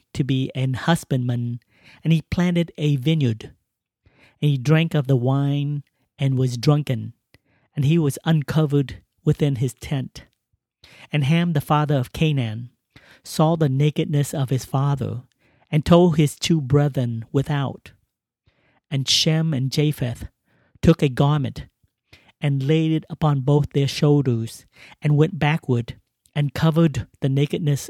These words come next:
of their father. And their faces were backward, and they saw not their father's nakedness. And Noah awoke from his wine,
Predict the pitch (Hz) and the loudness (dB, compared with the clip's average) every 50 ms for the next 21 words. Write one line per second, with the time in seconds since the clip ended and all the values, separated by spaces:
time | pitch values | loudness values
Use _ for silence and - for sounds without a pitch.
0 | - - 135 139 143 143 139 - - 165 151 156 156 156 147 135 - 110 107 117 | -8 -6 -4 -2 -2 -2 -2 -2 -4 -2 -2 0 0 0 -2 -2 -4 -6 -8 -10
1 | - _ _ _ _ _ _ _ _ _ _ _ _ _ _ - 160 147 151 156 | -14 _ _ _ _ _ _ _ _ _ _ _ _ _ _ -4 2 4 4 4
2 | 147 - - 165 160 165 165 160 - 165 165 156 - - _ _ _ _ _ _ | 4 4 2 4 4 4 2 0 0 -2 -2 -2 -4 -10 _ _ _ _ _ _
3 | 139 135 131 120 143 139 147 160 - - 123 113 107 107 - - - _ _ _ | 0 0 0 2 0 0 0 -2 -2 -2 -2 -2 -2 -4 -10 -16 -20 _ _ _
4 | _ _ _ _ - 147 143 143 156 147 - - 175 156 151 151 147 147 143 147 | _ _ _ _ -6 -2 0 0 0 0 -2 -2 -2 0 0 0 0 -2 -2 -4
5 | - _ - - _ _ _ _ _ _ _ - 143 143 135 - - 151 139 139 | -6 _ -14 -16 _ _ _ _ _ _ _ 2 2 2 2 2 0 0 0 0
6 | 139 143 143 135 - - 143 139 139 143 - 143 - 131 120 120 - - - - | 2 2 0 0 0 -2 -2 -2 -2 -2 -4 -8 -8 -8 -10 -10 -12 -14 -18 -20
7 | - _ _ _ _ _ _ _ _ _ _ _ _ _ - 135 139 139 131 139 | -20 _ _ _ _ _ _ _ _ _ _ _ _ _ -8 -6 -4 -4 -4 -4
8 | 147 151 151 151 - - 123 127 107 110 131 143 - _ - - 113 107 110 113 | -4 -4 -4 -6 -6 -6 -8 -8 -6 -4 -6 -6 -6 _ -10 -10 -10 -8 -8 -10
9 | 107 - - 107 110 113 117 113 107 107 107 104 107 | -12 -12 -12 -10 -8 -8 -8 -8 -10 -12 -12 -14 -16